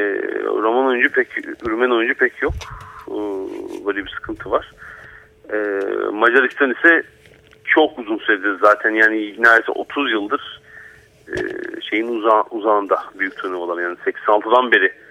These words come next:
katılamıyorlar herhangi bir turnuvaya. E, çok kötü sonuçlar alıyorlar.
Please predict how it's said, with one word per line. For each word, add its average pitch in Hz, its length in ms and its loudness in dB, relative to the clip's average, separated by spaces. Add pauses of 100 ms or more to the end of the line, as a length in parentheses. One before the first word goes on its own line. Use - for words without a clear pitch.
(400)
katılamıyorlar 95 680 0
herhangi 101 380 4
bir 90 60 -12
turnuvaya. 101 520 2 (720)
E, 98 80 -14 (400)
çok - 180 -12
kötü - 180 -10
sonuçlar 110 340 -4
alıyorlar. 98 440 2